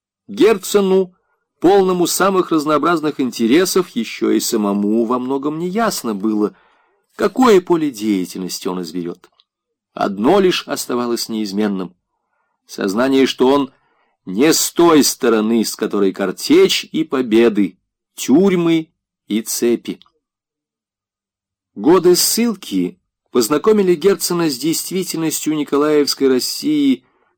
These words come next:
гораздо ближе, чем это было в Москве. То, что он увидел и узнал в канцеляриях Перми и Вятки,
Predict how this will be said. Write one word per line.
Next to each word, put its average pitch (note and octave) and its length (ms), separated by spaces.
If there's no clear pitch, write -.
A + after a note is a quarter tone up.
гораздо G#2+ 720
ближе, F#2+ 540
чем G2+ 320
это D3+ 240
было A2 280
в G2 60
Москве. F#2+ 600
То, C#3+ 180
что D#3+ 200
он D#3+ 140
увидел D#3 480
и B2 80
узнал C3+ 600
в - 100
канцеляриях C3+ 760
Перми B2+ 520
и - 20
Вятки, C#3 580